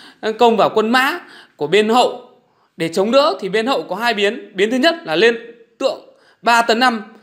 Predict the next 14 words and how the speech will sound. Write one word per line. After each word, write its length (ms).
Và 80
biến 200
số 140
hai 320
được 160
áp 180
dụng 200
trong 220
thực 140
chiến, 480
đó 160
chính 240
là 240
xe 260